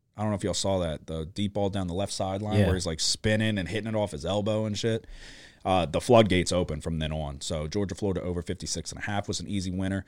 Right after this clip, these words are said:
Speaker 1: Let's talk about Ohio State, 'cause Joseph was on Penn State. This game, so I still feel like Ohio State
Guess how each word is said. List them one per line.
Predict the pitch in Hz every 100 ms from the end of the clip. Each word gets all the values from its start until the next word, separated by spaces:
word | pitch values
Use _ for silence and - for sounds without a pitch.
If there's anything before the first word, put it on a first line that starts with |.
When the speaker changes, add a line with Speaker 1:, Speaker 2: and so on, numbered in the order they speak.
| - _
Speaker 1:
Let's | 113 -
talk | 151
about | 147 151
Ohio | 147 147 147
State, | 139 147 143 123
'cause | 120 107
Joseph | 123 120 131 131 127
was | 120
on | 123 120
Penn | - 127 120
State. | - 104 85 - - - _ _ _ _ -
This | 120 170 175
game, | 123 113 110 107 117 - - - - - - -
so | - 165 151 131 - - _ _ _ _ - - - - _ _ _ _ _ _ _ _ _ _ _ _ _ -
I | 120 135 139 165 170 156 _ _ _ _ _ _ _ _ _ _ _ _ -
still | - - 156 151
feel | 143 135 120
like | 113 104
Ohio | 107 98 107 104 92
State | - - 104 113